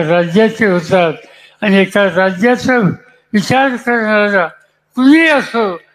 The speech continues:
तो देशाचा प्रमुख होऊ शकत नाही. त्याला देशाचा विचार समजत नसेल, त्याच्या मनात येत नसेल, तर या निवडणुकीच्या माध्यमातून त्यांचा पराभव करणं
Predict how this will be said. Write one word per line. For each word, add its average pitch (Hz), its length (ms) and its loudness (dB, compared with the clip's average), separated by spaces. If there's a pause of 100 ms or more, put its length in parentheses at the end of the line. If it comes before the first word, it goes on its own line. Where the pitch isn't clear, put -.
(340)
तो 220 100 0
देशाचा 190 600 0
प्रमुख 190 560 2
होऊ 247 180 4 (100)
शकत 202 360 -2
नाही. 185 280 0 (460)
त्याला 196 280 2
देशाचा 185 600 -2
विचार 190 460 -2
समजत 208 580 0
नसेल, 175 440 -8 (480)
त्याच्या 208 320 0
मनात 196 460 2
येत 247 320 2
नसेल, 180 480 -2 (520)
तर 190 140 2
या 190 240 4
निवडणुकीच्या 185 880 2
माध्यमातून 180 880 2 (420)
त्यांचा 185 360 0 (100)
पराभव 233 580 2
करणं 196 480 -2